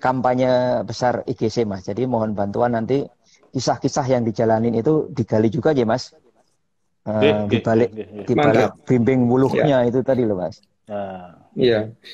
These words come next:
Speaker 3: Soto aja di Indonesia ada ratusan jenis ya, Mas ya? Ada
Speaker 2: Oh,
Speaker 3: ratusan
Speaker 2: banyak
Speaker 3: jenis
Speaker 2: banget.
Speaker 3: soto. Sambelnya tadi barusan ada yang komen, sambel ada ratusan jenis, betul ya. Terus ada juga yang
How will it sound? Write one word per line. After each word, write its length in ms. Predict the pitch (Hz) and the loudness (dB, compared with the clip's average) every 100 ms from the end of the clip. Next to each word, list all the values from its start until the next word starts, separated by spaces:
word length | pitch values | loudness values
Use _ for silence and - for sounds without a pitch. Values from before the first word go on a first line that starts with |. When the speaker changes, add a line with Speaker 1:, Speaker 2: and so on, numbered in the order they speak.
| - _ - _ _ | -20 _ -20 _ _
Speaker 3:
Soto 480 | - - 180 196 196 | -4 2 2 6 4
aja 320 | 190 175 240 | 4 6 4
di 160 | 190 170 | 6 6
Indonesia 400 | 160 160 160 196 | 6 4 4 4
ada 240 | 156 143 | 4 2
ratusan 240 | 135 151 | 2 0
jenis 240 | 143 151 170 | 2 2 2
ya, 80 | 139 | 2
Mas 160 | 123 | 2
ya? 240 | 120 113 117 _ - | 0 0 -4 _ -4
Ada 80 | 156 | 2
Speaker 2:
Oh, 240 | 180 165 | 4 4
Speaker 3:
ratusan 80 | 123 | 2
Speaker 2:
banyak 160 | 120 120 | 2 2
Speaker 3:
jenis 80 | |
Speaker 2:
banget. 240 | 120 127 131 | 4 2 4
Speaker 3:
soto. 360 | 175 170 175 165 160 160 - - - | 2 2 4 4 4 0 -14 -20 -20
Sambelnya 720 | - - 175 180 175 175 208 202 | -10 -2 0 2 4 4 6 4
tadi 160 | 185 | 4
barusan 320 | 170 156 185 | 4 4 4
ada 160 | 175 160 | 4 4
yang 160 | 147 151 | 4 4
komen, 400 | 151 160 165 160 - _ | 4 4 2 2 -4 _
sambel 400 | - 180 202 208 | -4 2 6 6
ada 160 | 185 180 170 | 6 4 4
ratusan 320 | 170 175 185 | 2 2 2
jenis, 400 | 180 170 175 165 | 2 4 4 2
betul 560 | - 147 214 196 175 151 | -2 2 6 6 6 6
ya. 240 | 147 131 - 202 196 - | 4 2 -2 -12 -16 -2
Terus 240 | 147 143 | 0 0
ada 400 | - 143 143 143 | 0 0 4 2
juga 320 | 139 135 143 | 2 2 2
yang 400 | 147 143 139 143 | 4 4 2 -2